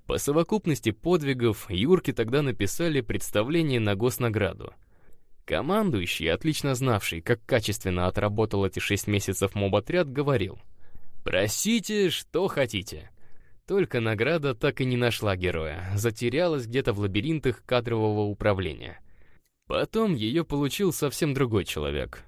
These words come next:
На Северном Кавказе он, правда, не бывал, да и раскрытием преступлений себя не отягощал. Но парень свой, надёжный, из лизоблюдов. Кого ещё наградить, как не его?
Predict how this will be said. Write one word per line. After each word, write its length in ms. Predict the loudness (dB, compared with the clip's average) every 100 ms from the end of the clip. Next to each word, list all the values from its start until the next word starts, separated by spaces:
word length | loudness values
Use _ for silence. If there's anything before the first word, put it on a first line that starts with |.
| -14
На 180 | -4 -2
Северном 480 | 0 0 2 0 0
Кавказе 540 | -2 -2 0 0 0
он, 160 | 0 0
правда, 340 | 2 2 2
не 140 | -2 -2
бывал, 560 | -2 0 0 0 -6 _ -20 -20 -18
да 160 | -4 2
и 140 | 2
раскрытием 540 | 2 0 -2 0 0 2
преступлений 640 | 2 2 0 0 0 0
себя 300 | 0 0 2
не 100 | 2
отягощал. 720 | 0 0 0 2 2 0 -2 -12 -20 -14
Но 220 | -6 -4 0
парень 340 | 0 2 0
свой, 380 | -2 0 2 0
надёжный, 720 | -2 0 2 2 -2 -10 -16 -20 _ -8
из 200 | -2 0
лизоблюдов. 800 | 0 2 2 2 -2 -6 -14 -18 -20 _
Кого 300 | -4 -2 2
ещё 180 | 0 0
наградить, 500 | -6 4 4 4 0
как 180 | -4 -2
не 140 | 0 2
его? 280 | 0 -8